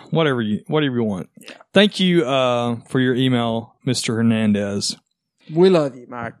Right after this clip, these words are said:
Speaker 1: We do love you, Mike. He's a good dude. Good dude.
Speaker 2: Let's get together and hang out at the country club.
Speaker 1: You, you're no stranger to the country club.
Speaker 2: I'm not a stranger to the country club. Are you?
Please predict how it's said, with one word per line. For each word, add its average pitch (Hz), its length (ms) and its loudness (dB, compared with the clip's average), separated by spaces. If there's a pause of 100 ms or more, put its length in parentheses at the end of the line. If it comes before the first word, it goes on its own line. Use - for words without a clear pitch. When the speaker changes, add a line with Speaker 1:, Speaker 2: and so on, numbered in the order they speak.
Speaker 1:
We 147 180 0
do 143 200 4
love 123 140 2
you, 117 60 2
Mike. 113 220 0
He's 151 180 0
a 131 60 2
good 120 260 2
dude. 110 760 0
Good 131 260 -6
dude. 107 480 -4
Speaker 2:
Let's 175 180 0
get 214 160 2
together 165 300 2
and 147 100 0
hang 156 160 0
out 147 140 0
at 127 120 -10
the - 60 -20
country 135 300 -4
club. 127 420 -4 (640)
Speaker 1:
You, 143 320 2
you're 190 300 2
no 311 140 4
stranger 160 460 2
to 120 60 0
the 113 80 2
country 110 360 0
club. 165 180 2
Speaker 2:
I'm 247 60 4
not 359 160 4
a 269 40 4
stranger 170 360 4
to 143 60 6
the 143 100 6
country 143 320 4
club. 143 380 4
Are 139 140 4
you? 170 680 6